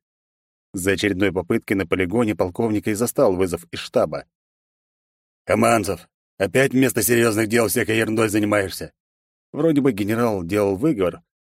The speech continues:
но по его голосу было понятно, что выговор этот шутливый.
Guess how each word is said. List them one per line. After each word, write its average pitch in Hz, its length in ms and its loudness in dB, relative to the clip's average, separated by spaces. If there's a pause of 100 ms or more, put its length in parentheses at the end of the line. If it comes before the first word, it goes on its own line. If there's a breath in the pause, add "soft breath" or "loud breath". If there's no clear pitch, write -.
(140)
но 143 140 0
по 156 80 0
его 131 220 4
голосу 101 380 0
было 95 180 0
понятно, 104 520 -2
что - 240 -6
выговор 120 400 2
этот - 260 -6
шутливый. 104 640 -2